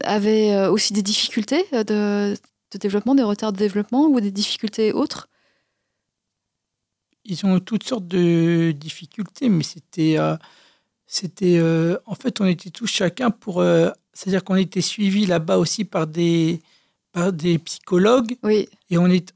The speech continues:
Speaker 2: on était beaucoup suivis par des psychologues là-bas qui nous recevaient en, en dehors des heures de cours, qu'on av-, on avait un rendez-vous, euh, là-bas. Donc
Speaker 1: Oui, vous
Speaker 2: après
Speaker 1: étiez, vous étiez suivis, euh,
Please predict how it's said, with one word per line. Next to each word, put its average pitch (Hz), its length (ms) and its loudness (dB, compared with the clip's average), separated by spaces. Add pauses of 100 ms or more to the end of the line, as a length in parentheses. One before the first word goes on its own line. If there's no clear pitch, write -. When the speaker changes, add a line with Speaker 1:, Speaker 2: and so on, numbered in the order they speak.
Speaker 2:
on 180 60 0
était 185 240 0
beaucoup 180 320 -6
suivis 196 260 0
par 170 160 -2
des 165 120 -2
psychologues 190 580 -2
là-bas 170 260 0
qui - 180 -12
nous 180 120 0
recevaient 170 640 0
en, 165 500 0 (600)
en 170 160 0
dehors 202 260 2
des 170 240 0
heures 160 100 0
de 160 140 -2
cours, 269 320 -4
qu'on 190 320 0
av-, 170 220 0 (160)
on 175 80 0
avait 175 200 2
un 165 100 2
rendez-vous, 170 600 0
euh, 156 640 2
là-bas. 190 400 2
Donc 214 140 2
Speaker 1:
Oui, 220 80 4
vous 175 60 4
Speaker 2:
après 214 260 0
Speaker 1:
étiez, 220 300 0
vous 190 160 -2
étiez 208 240 -4
suivis, 233 500 2
euh, 190 160 0